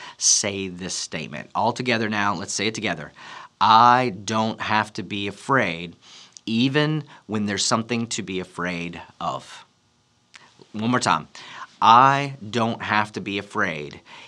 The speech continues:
even when there's something to be afraid of." That is what Jesus taught about fear. You don't have to be afraid. And here, here's something that's really encouraging, is that these guys,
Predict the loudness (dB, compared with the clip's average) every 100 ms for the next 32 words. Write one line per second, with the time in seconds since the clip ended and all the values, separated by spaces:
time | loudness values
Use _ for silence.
0 | -14 -4 0 0 0 -2 -2 -4 -4 -4
1 | -2 -2 -2 -2 -4 -4 -2 -2 -2 -4
2 | -6 -6 -6 -4 -6 -4 -4 -4 -6 -10
3 | -18 _ _ -8 -8 -8 -18 -20 _ _
4 | _ _ _ _ _ _ _ _ -20 -20
5 | -10 2 4 4 0 _ -20 -18 -12 -10
6 | -8 -8 -8 -6 -4 0 0 -2 _ _
7 | _ -6 -2 -2 -4 -10 -10 _ _ _
8 | _ -4 -2 0 -2 -2 -4 -4 -4 -8
9 | -10 _ _ _ _ -20 -18 -16 -4 0
10 | 2 0 2 2 4 2 2 -2 -2 -2
11 | 0 -2 -4 -4 -4 -4 -8 -10 -14 -12
12 | 0 2 4 0 0 0 2 4 6 6
13 | 4 0